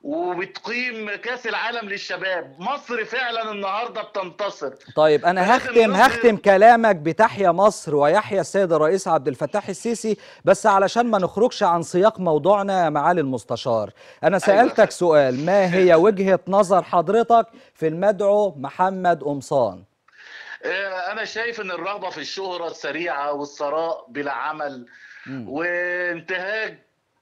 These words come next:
Speaker 1: آه، قيم المجتمع من محمد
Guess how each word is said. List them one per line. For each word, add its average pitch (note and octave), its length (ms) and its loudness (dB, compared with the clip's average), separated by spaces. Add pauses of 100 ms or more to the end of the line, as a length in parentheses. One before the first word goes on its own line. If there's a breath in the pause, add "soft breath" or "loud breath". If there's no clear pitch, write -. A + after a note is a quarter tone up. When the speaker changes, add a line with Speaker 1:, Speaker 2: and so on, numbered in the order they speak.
(400)
Speaker 1:
آه، E3+ 680 -4
قيم G#3 360 -6
المجتمع E3+ 960 -8 (640 soft breath)
من F3+ 200 -6
محمد F#3+ 340 -8